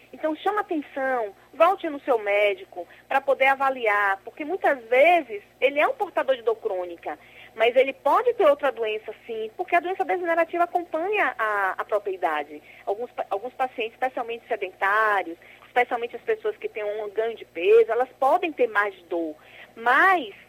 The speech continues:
se a dor mudou de padrão, se a dor tá persistindo, investigue.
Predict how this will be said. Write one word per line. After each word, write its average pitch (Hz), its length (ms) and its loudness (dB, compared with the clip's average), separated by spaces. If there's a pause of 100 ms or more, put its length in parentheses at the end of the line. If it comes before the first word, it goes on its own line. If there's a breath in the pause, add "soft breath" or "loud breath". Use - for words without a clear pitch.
se 285 80 0
a 254 60 4
dor 311 340 0
mudou 220 320 -2
de - 80 -10
padrão, 165 680 -8 (240 loud breath)
se - 60 2
a 233 60 6
dor 277 240 4
tá 302 120 -2
persistindo, 214 1080 -8
investigue. 190 760 -8